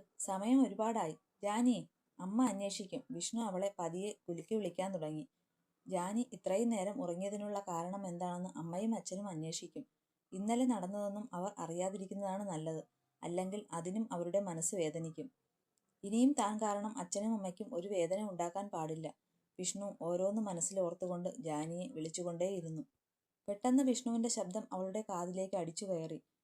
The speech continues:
ഒരു ഞെട്ടലോടെ അവൾ എഴുന്നേറ്റിരുന്നു. തൻ്റെ മുന്നിൽ നിൽക്കുന്ന ആളെ അവൾ നോക്കി. അവൾക്കെന്തോ പേടി കടന്നു വരുന്നത് പോലെ.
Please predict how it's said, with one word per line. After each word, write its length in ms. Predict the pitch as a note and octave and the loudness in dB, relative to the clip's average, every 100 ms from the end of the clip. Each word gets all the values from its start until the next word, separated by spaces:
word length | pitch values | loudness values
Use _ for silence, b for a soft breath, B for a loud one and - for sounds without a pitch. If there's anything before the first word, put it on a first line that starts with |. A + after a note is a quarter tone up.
| _ - | _ -6
ഒരു 120 | G3 | 0
ഞെട്ടലോടെ 540 | A3+ G3 G3 G#3 G#3+ | 0 2 2 2 2
അവൾ 160 | G#3+ G#3+ | 2 4
എഴുന്നേറ്റിരുന്നു. 680 | G3 E3+ F3+ F3+ F#3 E3 E3 - _ _ | 2 2 0 -2 -4 -4 -6 -10 _ _
തൻ്റെ 240 | G3 G#3 B3 | -2 4 4
മുന്നിൽ 300 | A#3 A3 A#3+ | 4 4 4
നിൽക്കുന്ന 360 | A#3 A3 A3+ | 2 0 0
ആളെ 280 | A3 F#3 F#3+ | 0 0 0
അവൾ 160 | G3+ F#3 | 0 -2
നോക്കി. 400 | F#3+ D#3+ D#3 - - | -2 -4 -6 -12 -10
അവൾക്കെന്തോ 480 | F#3+ A3 B3+ B3 A3 | -2 0 2 2 2
പേടി 320 | G#3+ G3 F#3+ A#3 | 0 0 0 0
കടന്നു 340 | G3+ F3+ G3 | 0 0 0
വരുന്നത് 360 | G3 F#3+ G3 G3+ | -2 0 -2 -2
പോലെ. 280 | E3+ E3 | -2 -2